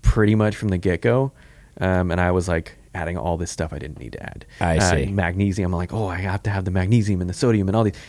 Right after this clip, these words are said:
Speaker 1: No, I, I just, I think if you, if it's in the water already,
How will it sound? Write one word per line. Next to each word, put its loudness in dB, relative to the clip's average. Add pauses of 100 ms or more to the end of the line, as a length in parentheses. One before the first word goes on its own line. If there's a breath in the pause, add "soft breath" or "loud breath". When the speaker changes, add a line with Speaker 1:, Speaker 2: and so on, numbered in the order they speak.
(280 loud breath)
Speaker 1:
No, 6
I, 2
I 4
just, -4
I 0
think 4
if 4
you, 4
if 0
it's 0
in 4
the 4
water 4
already, 2